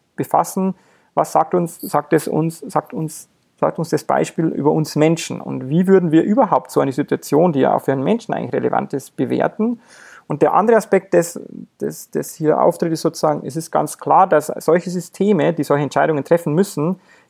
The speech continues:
nicht nur von Informatikern oder Hans Wursten wie mir gemacht werden dürfen,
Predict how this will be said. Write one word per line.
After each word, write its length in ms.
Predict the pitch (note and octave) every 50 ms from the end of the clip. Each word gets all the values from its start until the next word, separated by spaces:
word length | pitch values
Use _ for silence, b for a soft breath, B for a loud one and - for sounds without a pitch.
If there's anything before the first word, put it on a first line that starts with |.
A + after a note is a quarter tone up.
| _
nicht 360 | D3+ E3 A3+ A#3 - - -
nur 260 | E3 D3+ E3+ F#3+ G#3 G3+
von 180 | G3+ E3 D#3
Informatikern 640 | D#3 C#3+ D#3 C#3+ C3+ C#3 F3 G3 - F#3 D3+ D3+ C#3
oder 400 | C3 C3+ C#3 C3+ C3+ C3 C3+ -
Hans 200 | - C#3+ C#3 -
Wursten 280 | D#3 F3 F3+ - E3 C#3
wie 120 | C#3+ C#3+
mir 260 | D3+ E3 G3 G#3+ G3
gemacht 400 | D#3+ D#3+ C#3 B2+ B2+ - - -
werden 280 | C#3 B2 A2 - - -
dürfen, 440 | - D3 D#3 D3+ - - G1+ - G3+